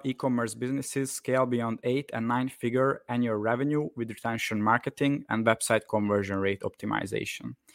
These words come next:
We help e-commerce businesses get to the next level by increasing their customer lifetime value and website conversion rate. Budai Media helped one hundred plus e-commerce stores grow from all over the world in the last three years.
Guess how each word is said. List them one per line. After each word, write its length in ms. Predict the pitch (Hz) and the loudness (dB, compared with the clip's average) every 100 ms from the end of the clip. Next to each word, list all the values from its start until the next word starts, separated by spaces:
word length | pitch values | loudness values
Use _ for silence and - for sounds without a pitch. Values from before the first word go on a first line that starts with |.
| - - - | -20 -6 4
We 120 | 143 | 8
help 260 | 160 175 | 10 10
e-commerce 480 | 160 156 151 135 120 | 6 4 6 6 4
businesses 640 | 113 123 143 - 165 170 - | 2 -2 -2 0 0 0 -4
get 180 | 123 127 | 2 2
to 80 | - | 2
the 100 | 117 | -2
next 340 | 113 110 - 123 | 0 0 0 2
level 320 | 127 151 160 | 4 4 6
by 160 | 123 | 4
increasing 560 | 117 117 - 123 123 117 | 4 0 0 0 2 2
their 120 | 110 | 2
customer 540 | - 113 - 117 107 104 | 2 -2 0 -2 0 0
lifetime 520 | 104 101 - 101 98 | 0 -2 -4 -4 0
value 420 | 107 123 151 165 _ - | 2 2 2 0 _ -4
and 220 | 113 110 | -2 2
website 480 | 117 117 - 104 - | 2 2 0 -2 -2
conversion 520 | 104 98 92 95 - | -6 -2 -2 -2 -6
rate. 240 | - - - _ _ - - - | -4 -6 -6 _ _ -20 -16 0
Budai 260 | 151 180 156 | 8 10 10
Media 340 | 143 139 135 | 8 8 8
helped 320 | 123 127 127 | 8 8 8
one 220 | 123 131 139 | 6 4 6
hundred 320 | 135 120 117 | 2 2 0
plus 340 | - 113 - - | 4 4 4 -4
e-commerce 480 | 117 117 113 110 - | -4 0 0 0 -4
stores 400 | - 127 127 - | 2 4 4 2
grow 260 | 127 131 | 2 2
from 280 | 131 117 117 | 2 -2 0
all 240 | 127 139 | 4 6
over 240 | 139 131 123 | 6 4 2
the 100 | 113 | 2
world 380 | 110 104 98 - | 4 2 0 -4
in 140 | 110 | -4
the 80 | 110 | 0
last 320 | 110 107 - | 0 0 -6
three 180 | 104 101 | -8 -6
years. 460 | 101 107 113 - | -4 -6 -6 -10